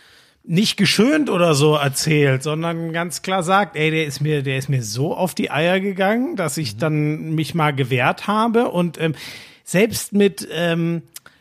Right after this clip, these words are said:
Speaker 1: ich, ich war da sehr positiv überrascht, weil selbst, ähm, der weiß ja, wofür er dieses Interview gibt, weißt du, und da neigen Menschen ja schon dann dazu, auch die Vergangenheit ein bisschen zu verklären und zu sagen,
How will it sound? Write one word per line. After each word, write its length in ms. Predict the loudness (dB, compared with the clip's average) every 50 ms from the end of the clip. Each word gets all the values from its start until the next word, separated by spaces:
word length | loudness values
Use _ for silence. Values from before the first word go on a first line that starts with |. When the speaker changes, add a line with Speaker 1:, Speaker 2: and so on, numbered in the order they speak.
| _ _
Speaker 1:
ich, 220 | -8 -6 -6 -4 -4
ich 140 | -4 0 2
war 120 | 2 4
da 120 | 4 4
sehr 180 | 2 2 2 0
positiv 600 | 0 0 -2 -2 -2 -2 -2 -4 -4 -4 -4 -4
überrascht, 720 | -4 -2 -2 -2 -2 -2 -6 -6 -6 -6 -8 -10 -14 -16 _
weil 180 | -4 -4 -2 -2
selbst, 500 | -2 -2 -2 -2 -2 -4 -8 -14 -16 -12 -10
ähm, 240 | -6 -4 -2 -2
der 160 | 0 0 2 4
weiß 240 | 4 4 4 2
ja, 140 | 0 0 0
wofür 320 | 0 -2 0 0 0 2 2
er 80 | 2
dieses 280 | 2 0 -2 -2 -4 -4
Interview 520 | -2 -4 -2 0 -2 -4 -4 -4 -8 -8
gibt, 260 | -6 -8 -10 -8 -6
weißt 280 | -2 0 0 0 0 -2
du, 40 | -2
und 120 | -2 0
da 100 | 0 0
neigen 440 | 2 2 2 2 2 2 0 -2 -2
Menschen 380 | -2 -2 -2 -2 -4 -2 -2 -2
ja 140 | 0 -2
schon 500 | -2 0 0 0 0 0 -2 -4 -4 -4
dann 240 | -4 -4 -2 -2 0
dazu, 640 | 2 2 2 2 2 0 -2 -2 0 -2 -2 -2 0
auch 220 | 0 0 -2 -2
die 120 | -4 -6 -4
Vergangenheit 640 | -2 -2 -2 0 0 0 0 0 0 0 0 -2 -4
ein 100 | -6 -6
bisschen 320 | -6 -6 -6 -8 -6 -4
zu 120 | -4 -6
verklären 880 | -4 -6 -6 -8 -8 -6 -6 -2 0 2 2 2 2 2 0 0 -2 -2
und 200 | -4 -6 -8 -8
zu 100 | -6 -6
sagen, 560 | -2 0 2 4 4 4 4 2 0 -2 -4